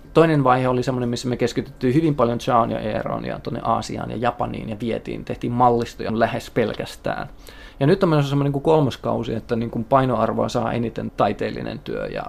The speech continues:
tää oma hyvin, niin kuin, luonteikas työ. Ja se on, niin kuin, se, mitä me tällä hetkellä pusketaan eteenpäin ja tehdään ja etitään, kasvatetaan verkostoja sille ja koitetaan sieltä saada liiketoimintaa. On hyvin mahdollista, että sit taas tietty määrä vuosia,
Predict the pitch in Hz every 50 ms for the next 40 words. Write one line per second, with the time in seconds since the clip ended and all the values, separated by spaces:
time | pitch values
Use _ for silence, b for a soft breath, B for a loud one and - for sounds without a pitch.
0 | - - - - - - - - 123 113 107 101 113 139 - - 120 110 107 110
1 | 110 101 - 117 113 110 113 120 - - - - - - - - - - - -
2 | 110 117 - - - 120 - 143 143 143 139 135 127 131 - - 143 139 - B
3 | B B B B B 135 123 139 139 139 - 147 147 143 127 117 117 - - -
4 | 113 110 110 104 - - 117 - - 117 - - - - - - - - - -
5 | - - - - - - - 110 113 117 - - - 107 - - 120 - 107 -
6 | 113 113 104 107 - B B B B 131 131 - 131 117 113 117 - 117 113 113
7 | 123 123 123 - - 117 - - - 107 113 113 110 117 - 117 - - - 104
8 | 110 - - - 120 117 117 - - 120 117 131 131 113 107 101 113 113 - -
9 | - - - - - - - - - 50 - - - - - - - B B B
10 | B B B B - - - 175 175 151 131 156 160 175 170 170 170 165 160 156
11 | 151 147 147 - 156 143 143 - 147 147 - - 143 139 - - - 139 127 -
12 | - - 127 117 123 123 123 117 117 117 127 120 113 113 - - 120 120